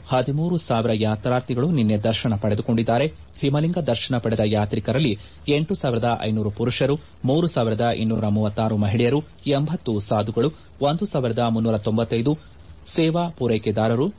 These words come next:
ಹಾಗೂ ಭದ್ರತಾ ಸಿಬ್ಬಂದಿ ಸೇರಿದ್ದಾರೆ ಎಂದು ಅಧಿಕಾರಿಗಳು ತಿಳಿಸಿದ್ದಾರೆ.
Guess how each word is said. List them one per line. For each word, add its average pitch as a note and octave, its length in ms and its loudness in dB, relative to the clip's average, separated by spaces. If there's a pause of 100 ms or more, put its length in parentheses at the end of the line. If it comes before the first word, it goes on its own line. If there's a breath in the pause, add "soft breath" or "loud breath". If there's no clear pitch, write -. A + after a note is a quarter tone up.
(200)
ಹಾಗೂ A2+ 260 0 (140)
ಭದ್ರತಾ D3 400 0
ಸಿಬ್ಬಂದಿ G#2+ 380 -2
ಸೇರಿದ್ದಾರೆ C#3 500 0
ಎಂದು C#3 160 0 (140)
ಅಧಿಕಾರಿಗಳು G#2 560 -2
ತಿಳಿಸಿದ್ದಾರೆ. G#2+ 520 0